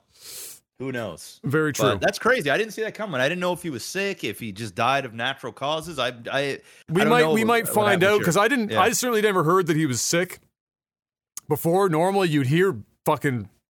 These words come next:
Speaker 2: something.
Speaker 1: Yeah.
Speaker 2: Uh, but, uh, but at seventy-nine, illnesses don't have to be long and drawn out. They can just come and,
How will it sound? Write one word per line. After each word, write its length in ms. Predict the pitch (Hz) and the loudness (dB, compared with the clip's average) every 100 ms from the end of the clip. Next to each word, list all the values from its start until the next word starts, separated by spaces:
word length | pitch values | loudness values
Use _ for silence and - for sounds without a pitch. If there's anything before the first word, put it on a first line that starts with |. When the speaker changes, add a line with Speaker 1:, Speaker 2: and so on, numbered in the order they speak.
| _ _ _ - | _ _ _ -4
Speaker 2:
something. 460 | 165 180 131 123 - - _ _ - | -2 0 -2 -4 -10 -20 _ _ -4
Speaker 1:
Yeah. 80 | 143 139 135 131 | 0 2 2 0
Speaker 2:
Uh, 40 | 123 | 0
but, 440 | 104 143 127 - | 0 0 2 0
uh, 300 | 143 135 131 | 2 2 0
but 180 | 110 139 | 2 0
at 100 | 131 | 0
seventy-nine, 1040 | - 226 202 185 165 190 170 147 135 135 - - _ _ _ _ | 2 2 2 0 0 0 0 0 0 -4 -12 -20 _ _ _ _
illnesses 580 | 196 226 220 180 190 165 | 2 4 2 2 2 2
don't 220 | 123 185 | 0 0
have 220 | 170 175 170 | 2 0 0
to 80 | |
be 100 | 160 | 0
long 320 | 147 160 160 156 | 2 2 0 0
and 100 | 131 | 0
drawn 300 | 156 156 156 | 0 2 2
out. 200 | 135 104 | 2 0
They 120 | 160 | 0
can 140 | 160 | 0
just 200 | 143 139 | -2 -2
come 260 | 147 151 147 | 0 0 0
and, 240 | 131 117 | -2 -2